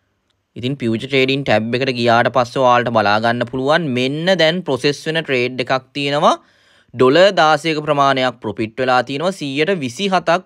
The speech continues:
ප්‍රොෆිට් වෙලා තියෙනවා. ඉතින් මේ ට්‍රේඩ් එක මම තනියෙන් දැම්මේ නැහැ. මේක දානකොට මගේ ස්ටුඩන්ට්ස්ලට, ඒ කියන්නේ ජනුක්ස් ඇකඩමි එකේ කෝස්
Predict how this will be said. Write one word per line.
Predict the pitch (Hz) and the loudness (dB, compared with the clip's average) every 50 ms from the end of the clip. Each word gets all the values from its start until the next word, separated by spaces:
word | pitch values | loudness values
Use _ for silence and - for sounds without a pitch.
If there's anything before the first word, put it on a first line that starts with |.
| _ | _
ප්‍රොෆිට් | 175 165 - 151 147 143 _ _ | -4 -4 -2 -2 -6 -6 _ _
වෙලා | 147 139 131 123 139 170 | -2 0 2 2 2 0
තියෙනවා. | - 170 147 147 135 120 123 147 160 107 - _ _ _ _ _ _ _ _ _ _ _ _ _ _ _ _ _ _ | -2 -4 -2 -2 0 0 2 2 2 0 0 _ _ _ _ _ _ _ _ _ _ _ _ _ _ _ _ _ _
ඉතින් | 120 120 175 190 208 202 165 | -8 -2 -2 -2 -2 0 0
මේ | 147 135 156 | 2 2 0
ට්‍රේඩ් | 160 - 175 185 180 180 175 170 | 0 0 2 2 2 2 2 0
එක | 185 185 | -2 0
මම | 202 190 190 196 220 196 | 0 0 0 -2 -2 -2
තනියෙන් | 185 147 135 147 160 180 196 202 202 202 | -2 -2 -2 -2 -2 -2 -2 -2 0 2
දැම්මේ | 202 196 196 185 160 147 147 | 2 2 2 0 -4 -2 -2
නැහැ. | 165 202 190 127 98 - _ _ _ _ _ _ _ | -2 -2 -2 -2 -4 -6 _ _ _ _ _ _ _
මේක | 107 113 127 147 170 180 220 202 156 | -4 -2 0 0 0 0 0 0 2
දානකොට | 127 120 127 165 196 220 208 196 - - 185 190 170 | 2 2 2 2 2 0 0 -2 -2 0 -2 0 0
මගේ | 135 120 120 139 160 180 - - - | 0 -2 0 -2 -2 -2 -2 -2 -6
ස්ටුඩන්ට්ස්ලට, | 120 - - _ - 233 214 214 208 185 165 - 131 123 117 117 82 - - _ _ _ _ _ _ _ _ | -10 -10 -12 _ -6 -2 -2 -2 -2 -2 -4 -8 -8 -8 -6 -4 -6 -8 -8 _ _ _ _ _ _ _ _
ඒ | - 117 127 127 | -2 -2 -2 0
කියන්නේ | 143 151 156 165 170 147 | 0 -2 0 0 0 0
ජනුක්ස් | 131 117 120 131 131 123 - - | 0 0 0 -2 -6 -6 -2 -2
ඇකඩමි | 151 143 156 147 151 151 156 151 | -2 0 0 -4 -2 -4 -4 -6
එකේ | 147 - 165 160 | -4 -2 -4 -4
කෝස් | 160 - 135 120 123 131 127 - | -4 -2 -2 0 0 -2 -4 -6